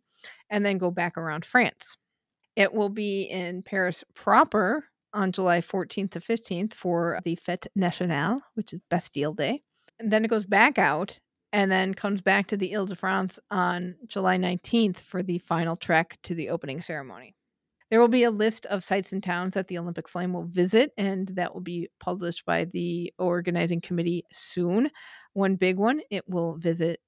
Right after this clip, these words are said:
Chamonix on Olympic Day, June twenty-third, which, uh, Chamonix is the site of the first ever Winter Olympic Games. I-, it's gonna hit some iconic places. So we're talking, like, Mont Saint-Michel. It will go to Versailles.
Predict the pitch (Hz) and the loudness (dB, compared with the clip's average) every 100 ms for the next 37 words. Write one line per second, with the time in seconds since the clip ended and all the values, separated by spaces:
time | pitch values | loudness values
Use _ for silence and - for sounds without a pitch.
0 | _ - - 170 165 165 170 185 339 - | _ -6 0 2 4 2 2 2 0 -4
1 | _ _ 185 170 165 180 175 165 180 175 | _ _ 0 0 -2 -6 -6 -4 -4 -2
2 | 180 311 _ - 175 175 - 170 165 175 | -2 -4 _ -8 -6 -4 -4 -4 0 0
3 | 214 359 - 202 180 - - 190 - 180 | 2 0 -6 -6 -4 -4 -6 -4 2 2
4 | 180 185 202 214 196 170 - 175 180 165 | 4 2 0 0 -2 -4 -4 -2 -2 -2
5 | - 175 - 185 170 165 165 165 _ - | -2 -2 -2 -6 -4 -6 -8 -10 _ -6
6 | - 226 226 - - - 180 165 170 - | 2 2 2 -8 -8 -2 0 0 -2 -6
7 | 180 233 285 214 - 175 175 160 160 170 | 2 2 4 0 -2 -4 -6 -6 -6 -6
8 | 156 240 320 - _ _ - - - - | -4 -6 -8 -16 _ _ -20 -20 -8 -2
9 | 226 220 240 240 247 220 202 180 185 175 | 0 2 0 2 4 6 4 2 -2 -2
10 | 170 170 175 - - 170 - 135 175 - | -2 -4 -4 -6 -8 -8 -8 -12 -12 -14
11 | - - 185 185 175 175 180 180 175 175 | -12 2 2 4 0 0 -2 -2 -6 -8
12 | 165 175 175 175 - 180 170 - - 240 | -8 -6 -6 -6 -6 -6 -6 -6 4 6
13 | 226 214 208 190 143 180 175 - 170 - | 8 6 4 2 -2 -6 -6 -6 -8 -6
14 | 185 185 160 - 269 240 233 226 226 | -10 -8 -10 0 4 4 6 4 2